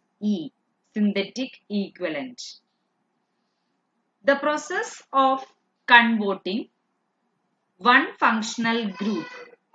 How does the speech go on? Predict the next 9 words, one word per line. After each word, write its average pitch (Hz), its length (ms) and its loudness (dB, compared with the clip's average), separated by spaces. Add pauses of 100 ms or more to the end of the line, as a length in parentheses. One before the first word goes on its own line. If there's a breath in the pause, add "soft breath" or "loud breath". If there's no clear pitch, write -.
(1900)
one 220 260 4
functional 202 580 -2
group 180 320 -6 (560)
into 254 580 0 (380)
another 277 640 4 (540)
functional 202 640 -2
group 170 240 -8 (640)
is 185 440 -4 (340)
called 175 520 4